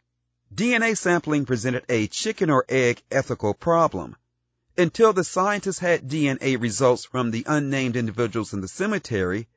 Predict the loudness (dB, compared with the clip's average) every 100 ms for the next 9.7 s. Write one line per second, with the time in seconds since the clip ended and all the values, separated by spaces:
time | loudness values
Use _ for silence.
0 | _ 0 0 2 -2 0 -6 -6 -8 -8
1 | -6 -8 -4 -4 -2 -2 0 -2 -4 -10
2 | -10 -4 -4 -2 -6 -6 -8 -4 -2 -2
3 | 0 0 2 2 2 -2 -10 -20 _ _
4 | _ _ _ _ 4 4 6 4 2 0
5 | 0 2 0 0 2 4 4 2 0 0
6 | -4 -2 0 -2 -2 -6 -2 -2 0 -4
7 | -6 -8 -8 -6 -4 -2 -4 -6 -8 -6
8 | -4 -4 0 0 0 0 2 0 -2 -2
9 | -2 -2 -2 -2 0 -2